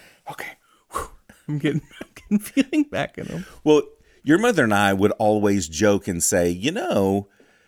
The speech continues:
Speaker 2: two of us combined makes one really good parent."
Speaker 1: Yes.
Speaker 2: And so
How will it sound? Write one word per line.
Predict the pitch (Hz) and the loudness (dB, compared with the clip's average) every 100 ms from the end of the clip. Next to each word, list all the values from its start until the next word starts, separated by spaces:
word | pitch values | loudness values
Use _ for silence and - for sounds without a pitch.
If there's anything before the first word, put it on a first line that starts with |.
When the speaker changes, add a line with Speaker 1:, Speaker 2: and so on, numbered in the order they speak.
| _ _ | _ _
Speaker 2:
two | - 233 | -8 -6
of | 247 | -2
us | 160 117 | 0 0
combined | - 95 85 117 95 90 92 | -2 -4 -2 0 -2 -2 -2
makes | 95 87 | -4 -6
one | 90 107 123 98 | -4 -2 0 0
really | 95 110 101 | 0 0 0
good | 82 87 78 | -2 -6 -6
parent." | - 92 65 - | -10 -10 -10 -8
Speaker 1:
Yes. | 147 156 - - - _ _ _ _ | -4 -4 -6 -16 -20 _ _ _ _
Speaker 2:
And | 120 123 | -2 0
so | - 131 120 113 | 4 6 6 4